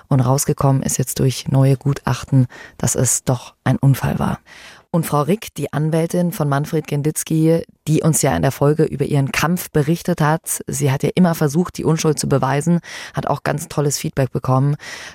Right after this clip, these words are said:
Tolles Interview und Chapeau heißt's da unter anderem. Das kannst du eher mal ausrichten,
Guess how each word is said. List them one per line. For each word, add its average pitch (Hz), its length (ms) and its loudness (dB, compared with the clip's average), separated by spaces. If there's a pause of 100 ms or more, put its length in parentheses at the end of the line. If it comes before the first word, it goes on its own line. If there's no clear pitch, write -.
Tolles 170 320 0
Interview 151 460 2
und - 260 -2
Chapeau 151 420 2
heißt's 139 320 0
da 135 120 0
unter 139 300 0
anderem. 139 460 2 (320)
Das - 100 -10
kannst 139 200 0
du - 40 -2
eher 131 160 2
mal 135 140 0
ausrichten, 123 640 -2